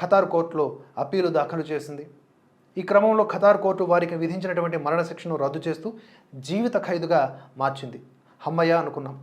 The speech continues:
ఆ తర్వాత ఇంకా కోర్టు వివరణాత్మకమైనటువంటి తీర్పును అందజేయవలసి ఉంది.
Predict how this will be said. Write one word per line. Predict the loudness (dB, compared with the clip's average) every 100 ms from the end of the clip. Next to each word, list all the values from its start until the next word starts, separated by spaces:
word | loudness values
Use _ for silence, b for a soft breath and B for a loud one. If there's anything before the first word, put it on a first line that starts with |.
| -20 -2
ఆ | 4
తర్వాత | 6 6 6
ఇంకా | 4 4 4
కోర్టు | 6 4 4 2
వివరణాత్మకమైనటువంటి | 0 2 2 0 0 -2 0 -2 -2 -4
తీర్పును | -6 -6 -4 -4 -4 -6 -8 -20 b b
అందజేయవలసి | -2 0 2 4 2 0
ఉంది. | -4 -4 -4